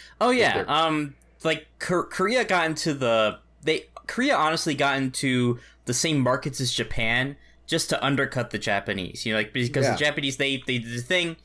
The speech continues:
Speaker 1: uh, fifties and sixties, they had the big, you know, uh, economic miracle, and they got really good at electronics, and it's, Korea was like, "We need to do some shit," especially after the Korean War,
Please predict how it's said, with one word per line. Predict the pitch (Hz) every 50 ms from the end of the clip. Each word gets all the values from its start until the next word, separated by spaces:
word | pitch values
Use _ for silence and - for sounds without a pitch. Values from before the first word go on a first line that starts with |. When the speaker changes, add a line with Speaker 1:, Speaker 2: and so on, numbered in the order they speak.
| - - - - - -
Speaker 1:
uh, | 104 113 117 113
fifties | - 139 127 - 127 - 120
and | 117 120
sixties, | - 160 156 - - 151 135 -
they | 131
had | 120 123 120 -
the | 120
big, | 107 - 123 117 117 113 113 107 -
you | 110 104
know, | 104 101 101 101 101 - - - - - _ -
uh, | 110 110 107
economic | 120 123 - 135 120 113 104 101 107 -
miracle, | 165 170 160 156 156 - 170 151 147 147 147
and | - 117 123
they | 123 120
got | 120 113 110 110
really | 120 135 139 139
good | 131 147 135
at | 131 127
electronics, | 123 120 113 113 - - 127 113 113 113 110 - -
and | 110 110
it's, | 107 107 - - -
Korea | - - - 131 127 123
was | 117 113 - -
like, | 117 113 110 - - - - - - - - _ _
"We | - 139 175 208
need | 208 196 202
to | - 123
do | 120 123 117
some | - - 107
shit," | - - 120 110 -
especially | - - - - 127 123 - 127
after | 113 - - 110
the | 101 104
Korean | - - 117 110 107 101 95
War, | 98 117 127 120 101 90 90 - -